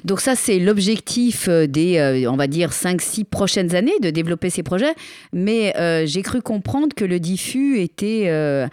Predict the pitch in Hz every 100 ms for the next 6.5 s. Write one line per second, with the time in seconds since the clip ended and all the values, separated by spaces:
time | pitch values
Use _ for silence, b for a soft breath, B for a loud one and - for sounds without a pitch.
0 | B - 165 185 180 - 208 233 247 -
1 | B - 202 175 180 185 208 160 - 202
2 | - 220 233 262 - 151 151 143 247 294
3 | 185 B B - 180 208 208 196 190 190
4 | 220 202 175 - 180 196 196 - 170 -
5 | 214 202 226 208 208 - 240 233 190 185
6 | 190 180 170 165 165